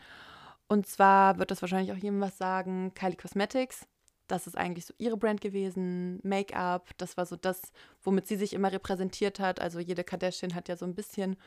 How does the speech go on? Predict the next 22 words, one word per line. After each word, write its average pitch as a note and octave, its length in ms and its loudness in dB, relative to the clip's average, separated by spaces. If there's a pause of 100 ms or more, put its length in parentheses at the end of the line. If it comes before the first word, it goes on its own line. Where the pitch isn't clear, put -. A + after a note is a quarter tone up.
(140)
schon A3 300 2
nochmal G3+ 320 2
ihren F3+ 220 -6
eigenen F3 880 -2 (880)
Bereich G3 320 2
gehabt. G#3+ 460 2 (380)
Und G#3 160 2
zum G3+ 100 2
Beispiel F#3+ 240 2
so F3 100 -2
wie E3 60 -8
Kendall G#3 380 0
Jenner, F#3+ 260 4
ihre F3 180 -4
große E3+ 240 -6
Schwester, F#3+ 640 2
eher F3 200 0
so E3+ 180 -8
wirklich E3+ 400 -10
Model D4+ 560 4 (260)
geworden C4+ 400 2
ist, - 320 -4